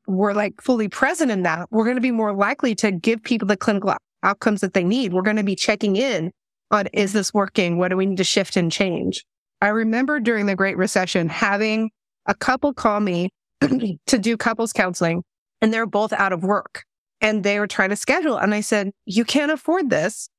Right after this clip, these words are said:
You need to go over here." And they said, "No, we've read your website.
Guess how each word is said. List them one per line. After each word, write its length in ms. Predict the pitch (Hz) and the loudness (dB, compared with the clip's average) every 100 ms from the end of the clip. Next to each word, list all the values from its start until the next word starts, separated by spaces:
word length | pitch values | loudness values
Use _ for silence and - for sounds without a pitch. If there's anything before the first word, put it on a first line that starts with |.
| _ _ | _ _
You 220 | - 214 277 | 0 2 2
need 120 | 339 | 0
to 120 | 302 | 0
go 180 | 202 185 | 0 0
over 140 | 190 | 0
here." 460 | 208 254 403 254 - | 0 0 0 -2 -4
And 80 | - | 0
they 100 | 220 | 0
said, 180 | 226 254 | 0 0
"No, 220 | 240 359 | 0 0
we've 180 | 294 220 | 0 -2
read 320 | 214 220 269 | 0 0 0
your 140 | 285 359 | -2 0
website. 540 | 226 190 - 165 185 | 0 0 0 0 0